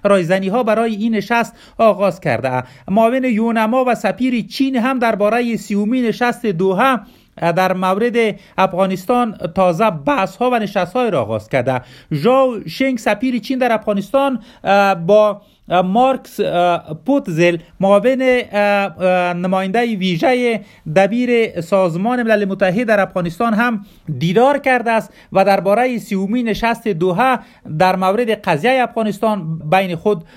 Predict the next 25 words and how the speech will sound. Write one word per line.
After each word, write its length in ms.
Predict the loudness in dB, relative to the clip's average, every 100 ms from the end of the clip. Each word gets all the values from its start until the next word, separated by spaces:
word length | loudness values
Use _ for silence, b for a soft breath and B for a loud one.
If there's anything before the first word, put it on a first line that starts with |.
| -10 -10
صحبت‌های، 960 | -2 -2 2 0 0 0 0 0 -4
اه، 120 | -4 -4
داشته 400 | -2 -4 -2 -2
است. 300 | -2 -2 -2
از 120 | 0
طرف 260 | 0 0
دیگر، 460 | -2 0 2 2 2 B B -2
اه، 400 | 2 4 4 2 -2 -8
مسئولین 880 | -6 0 2 2 -2 -2 0 2 4 4 2 -8 -8
حکومت 600 | 0 2 2 0 0 0
پیشین 420 | -2 -4 -2 -2 0
هم 340 | 0 0 -2 B B -4
به 300 | 0 2 4
بهانهٔ 500 | 2 2 0 0 0
نشست 560 | -4 -2 -2 -2 -2
دوحه 540 | 0 0 0 0 0 -2 B B -2
و 140 | 0
همچنین، 680 | 0 -4 -4 -2 -2 -4 -6 -6 -4 -6 B -2
اه، 360 | 0 2 0
پیام‌های 680 | 0 0 0 2 2 0 0
مهم 800 | 0 0 2 2 0 -2 0 0
را 300 | 2 2 -2 -6 -2
تبادله 500 | 0 0 0 -2 -2
کرده 360 | -2 -2 0
است. 480 | 0 -2 -6 -6 0